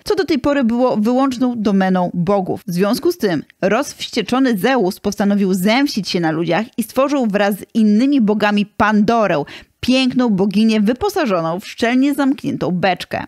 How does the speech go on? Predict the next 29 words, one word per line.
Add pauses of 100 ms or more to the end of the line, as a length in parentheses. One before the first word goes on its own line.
(140)
Wskutek
rozmaitych
wydarzeń
beczka
została
otwarta, (200)
a
jej
zawartość,
smutki,
troski,
nędzę
i
choroby (320)
obsiadły
ludzkość. (160)
Tylko
w
ten
sposób,
poprzez
zesłanie
nieszczęść,
Zeus
mógł
utrzymać
kontrolę
nad
człowiekiem.